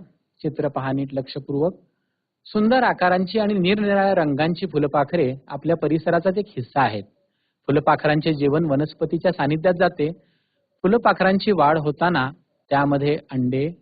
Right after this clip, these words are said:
अळी, कोश आणि प्रौढ या चार अवस्था असतात. त्यातल्या प्रौढ अवस्थेला आपण फुल-, फुलपाखरू म्हणतो. बिबळ्या कडवा या नावाचे फुलपाखरू आपल्याकडे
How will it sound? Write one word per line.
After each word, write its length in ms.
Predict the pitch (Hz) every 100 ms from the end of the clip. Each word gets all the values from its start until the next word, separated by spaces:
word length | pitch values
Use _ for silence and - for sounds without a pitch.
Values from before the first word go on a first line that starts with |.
| _
अळी, 380 | 131 131 131 170 - _
कोश 340 | - 151 123 127 -
आणि 140 | 139 180
प्रौढ 320 | 175 131 107 - _ _
या 140 | 151 175
चार 260 | 175 165
अवस्था 400 | 196 151 160 -
असतात. 300 | 143 - 107 101 _ _ _ _ _ -
त्यातल्या 420 | 143 143 202 151 185 - _ -
प्रौढ 240 | 170 226 214
अवस्थेला 440 | 170 190 - 190 196
आपण 360 | 156 196 156 170
फुल-, 320 | - 160 196 - _
फुलपाखरू 560 | - 185 220 165 151 165
म्हणतो. 380 | 180 127 104 101 _ _ _ _ _ _ _ _
बिबळ्या 380 | 151 165 170 208 233
कडवा 360 | 196 190 156 196 147
या 240 | 147 180
नावाचे 400 | 196 190 190 214
फुलपाखरू 580 | 180 196 190 180 180 196
आपल्याकडे 520 | 156 143 175 175